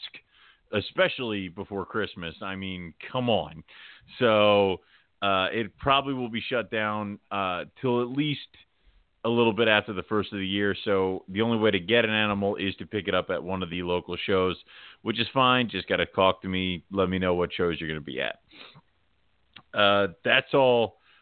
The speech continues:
we have for you guys tonight. We'll say thank you all for listening, and we're gonna catch everybody back here next week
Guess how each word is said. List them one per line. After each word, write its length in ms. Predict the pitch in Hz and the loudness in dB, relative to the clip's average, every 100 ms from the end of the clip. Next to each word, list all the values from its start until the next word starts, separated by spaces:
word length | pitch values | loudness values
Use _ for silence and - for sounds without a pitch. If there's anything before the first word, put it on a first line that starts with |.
| _ | _
we 140 | 113 110 | -4 2
have 320 | 113 110 98 | 4 4 2
for 440 | 110 107 101 95 95 | -2 0 2 0 -2
you 160 | 95 101 | -6 -4
guys 320 | 101 92 92 - | 0 0 0 -4
tonight. 360 | - 101 101 104 | 0 4 4 2
We'll 200 | 95 101 - | -2 -6 0
say 180 | 98 - | -2 0
thank 240 | 113 107 110 | -2 -2 -4
you 140 | 101 | -2
all 380 | 98 98 87 - _ - - - | 2 2 2 -2 _ -20 -20 -4
for 100 | 107 | 2
listening, 500 | 131 - 117 107 95 | 2 2 0 -2 -2
and 120 | 101 | -2
we're 60 | 104 | -2
gonna 180 | 101 | -2
catch 340 | 95 - 107 - - | -2 0 0 0 -4
everybody 540 | 107 104 104 98 85 - | -2 -2 -2 -4 -4 0
back 220 | 101 95 - | 2 2 -2
here 420 | 101 92 85 - _ _ - | -2 0 0 -4 _ _ -6
next 460 | 101 113 143 - 117 | -2 2 2 0 -4
week 200 | 104 | -4